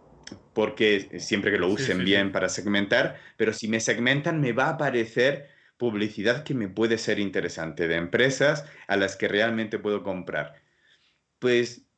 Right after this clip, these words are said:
Speaker 1: te puede gustar más o menos, y tú puedes decir, "Pues no quiero jugar e-, este juego". Pues vale, como cuando éramos niños,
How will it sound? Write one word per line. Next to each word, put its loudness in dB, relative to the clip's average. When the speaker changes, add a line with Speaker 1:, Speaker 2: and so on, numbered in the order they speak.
Speaker 1:
te -2
puede 4
gustar 2
más -2
o -2
menos, -4
y -6
tú -6
puedes 4
decir, 0
"Pues 2
no 2
quiero 4
jugar 0
e-, 0
este -4
juego". -10
Pues -4
vale, 2
como -4
cuando 0
éramos 0
niños, 0